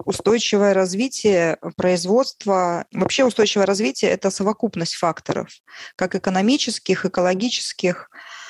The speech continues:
так и жизненно важных, которые нас с вами окружают.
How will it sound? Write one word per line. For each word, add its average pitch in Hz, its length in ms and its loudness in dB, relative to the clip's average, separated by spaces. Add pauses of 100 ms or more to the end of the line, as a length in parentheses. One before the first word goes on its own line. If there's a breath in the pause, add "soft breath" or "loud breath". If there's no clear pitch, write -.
(280 loud breath)
так 214 320 -2
и 214 480 4
жизненно 190 460 0
важных, 214 440 0
которые 202 400 0
нас 185 260 -2
с - 80 -8
вами 185 240 0
окружают. - 600 -2